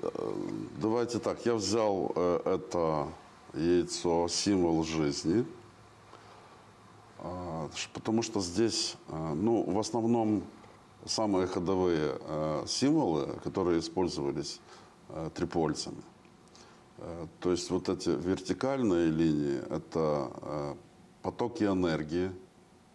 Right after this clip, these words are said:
земной. Э, вот эти, э, линии горизонтальные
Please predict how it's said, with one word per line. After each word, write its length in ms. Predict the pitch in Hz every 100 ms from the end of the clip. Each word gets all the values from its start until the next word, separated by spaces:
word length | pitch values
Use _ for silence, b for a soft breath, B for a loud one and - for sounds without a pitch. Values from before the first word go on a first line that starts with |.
| -
земной. 560 | - 80 92 76 62 55 - - - - - B B B B B -
Э, 320 | - 76 78 78 76 -
вот 280 | - 92 107
эти, 400 | 107 104 95 92
э, 320 | - 76 82 78 - -
линии 540 | 85 101 87 80 71 69 71
горизонтальные 1160 | 82 90 85 87 87 110 117 104 98 90 85